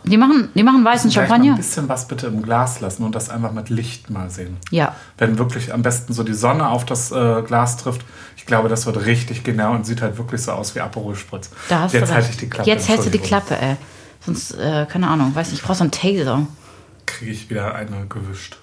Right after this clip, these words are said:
Speaker 1: Du hast noch nie von mir eine gewischt bekommen.
Speaker 2: Verbal schon.
Speaker 1: Verbal ja. Aber noch nie?
Speaker 2: Eigentlich in jeder Folge.
Speaker 1: Haptisch.
Speaker 2: Nein, das macht sie, glaub ich, auch
Speaker 1: Keine
Speaker 2: nicht.
Speaker 1: Gewalt.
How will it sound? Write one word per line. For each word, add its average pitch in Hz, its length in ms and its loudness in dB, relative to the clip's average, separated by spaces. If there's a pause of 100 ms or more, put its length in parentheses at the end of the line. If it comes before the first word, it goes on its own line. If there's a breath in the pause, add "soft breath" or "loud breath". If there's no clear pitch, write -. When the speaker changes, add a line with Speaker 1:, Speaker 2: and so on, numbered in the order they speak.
Speaker 1:
Du 190 180 0
hast 240 180 -4
noch 269 80 6
nie 208 220 4
von 302 180 2
mir 240 120 2
eine 160 160 0
gewischt 143 320 -6
bekommen. 139 440 -6
Speaker 2:
Verbal 95 500 -6
schon. 92 440 -14
Speaker 1:
Verbal 170 500 2
ja. 131 320 0 (640)
Aber 165 140 2
noch 156 180 -2
nie? 220 280 4 (100)
Speaker 2:
Eigentlich 107 460 -8
in 98 80 -6
jeder 98 220 -8
Folge. 92 380 -18 (320)
Speaker 1:
Haptisch. - 500 -8 (1400 loud breath)
Speaker 2:
Nein, 95 340 -6
das - 220 -14
macht - 220 -12
sie, - 80 -14
glaub 95 260 -12
ich, 95 120 -18
auch - 80 -12
Speaker 1:
Keine 180 220 0
Speaker 2:
nicht. 170 60 -2
Speaker 1:
Gewalt. 156 380 -2